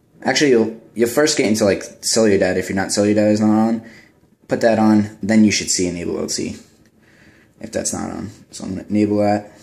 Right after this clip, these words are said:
Now, I don't get L T E in my neighborhood, so you're not gonna see that. Um, you're gonna see nothing. But, uh,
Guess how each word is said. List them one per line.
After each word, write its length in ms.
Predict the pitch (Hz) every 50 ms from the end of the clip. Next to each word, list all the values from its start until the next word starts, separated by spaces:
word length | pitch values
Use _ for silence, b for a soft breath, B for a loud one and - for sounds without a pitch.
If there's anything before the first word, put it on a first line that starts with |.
| B B B B -
Now, 200 | 120 120 117 120
I 140 | - 123 143
don't 160 | 156 156 151
get 320 | 156 143 - - - - -
L 140 | 113 127
T 160 | 127 123 135 123 - 120 123 120
E 80 | 113 -
in 120 | 107 107
my 200 | 104 110 113 117
neighborhood, 440 | 120 120 117 117 120 120 120 117 113
so 120 | 107 101 98
you're 100 | 104 104
not 140 | 104 107
gonna 160 | 104 101 98 98
see 180 | - 110 113
that. 420 | 110 110 110 110 107 - - - b b b b b b b b b b b b b _ _ _ - -
Um, 460 | - 90 90 90 90 87 87 90 90 - B B B B B B _ _ _ _ _ _ _ _ _ _ _ _ -
you're 100 | - 101
gonna 100 | 95 92
see 140 | - - 92
nothing. 340 | 95 98 - 101 104 104 104 - - - - _ _ _ b b b b b b b b b b b _
But, 220 | - 104 101 104 104
uh, 440 | 104 104 104 104 104 98 87 -